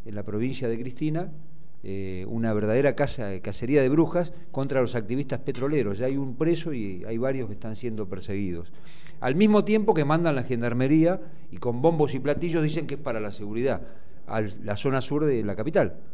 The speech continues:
que lo único que hacen es ponerla ahí para amedrentar al movimiento obrero y popular.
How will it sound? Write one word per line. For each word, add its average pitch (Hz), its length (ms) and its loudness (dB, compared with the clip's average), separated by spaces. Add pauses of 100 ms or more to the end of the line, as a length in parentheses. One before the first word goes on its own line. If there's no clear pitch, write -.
(140)
que 131 120 0
lo 156 80 6
único 180 240 8
que 185 80 6
hacen 202 340 4
es 147 120 -2
ponerla 156 420 0
ahí 180 80 4
para 165 220 2
amedrentar 117 500 2
al 127 80 0
movimiento 113 360 -2
obrero 117 140 0
y 104 40 -2
popular. 104 400 0